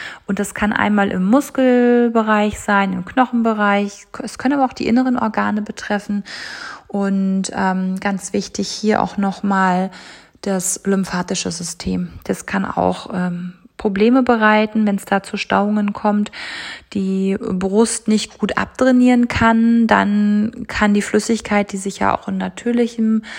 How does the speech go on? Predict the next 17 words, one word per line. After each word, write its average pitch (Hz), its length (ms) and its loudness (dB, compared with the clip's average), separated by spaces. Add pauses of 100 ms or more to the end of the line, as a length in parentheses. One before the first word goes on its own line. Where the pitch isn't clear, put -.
(300)
äh, 202 260 0
Zyklus 240 560 -2
der 202 160 2
Frau 202 440 0
ja 190 180 0
bildet, 240 720 0 (600)
dann, 190 680 -4
äh, 190 420 -4
auch 185 80 -2
nicht 202 200 -4
gut - 180 -4
abfließen. 180 720 -8 (220)
Wenn 185 180 -4
diese 180 320 -6
Abflussbahnen 180 840 -4
zum 185 200 -8
Beispiel, 185 760 -6